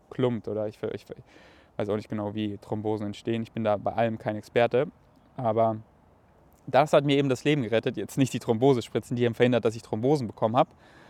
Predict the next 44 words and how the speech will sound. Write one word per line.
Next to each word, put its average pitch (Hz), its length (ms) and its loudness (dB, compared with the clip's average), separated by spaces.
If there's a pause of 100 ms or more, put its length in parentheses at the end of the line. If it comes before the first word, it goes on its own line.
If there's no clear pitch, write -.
(140)
Aber 123 200 6
die 123 160 -2
Waldluft 160 540 6
hätte, 156 320 4
hätte 143 180 0
ich 139 60 -12
da 156 100 2
die 139 80 -4
ganze 143 180 0
Zeit 147 140 -2
gelegen, 147 600 -2
hätte 143 240 -4
mir 147 100 2
da 135 80 4
auch 165 120 4
nicht 147 160 -2
geholfen. 107 380 2
Also 113 180 -4
es 123 80 -2
ist 135 220 -6 (340)
kein 180 320 0
Ersatz, 147 560 2
sondern 147 400 2
eine 143 260 0
Ergänzung. 139 800 2 (680)
Und 143 540 6 (140)
bitte 147 260 -6
versteht 147 440 -4
dieses 135 260 -10
Video 143 200 -2
nicht 139 180 -2
so, 147 200 0
oh, 427 180 6
ich 320 100 -4
muss 208 180 -4
jetzt 180 200 -2
nicht 180 140 -6
mehr 165 80 -4
meine 135 180 -2
Therapien 151 540 -2
wahrnehmen, 151 320 2
meine 127 160 0
Medikamente 131 560 -2
nehmen. 143 240 -2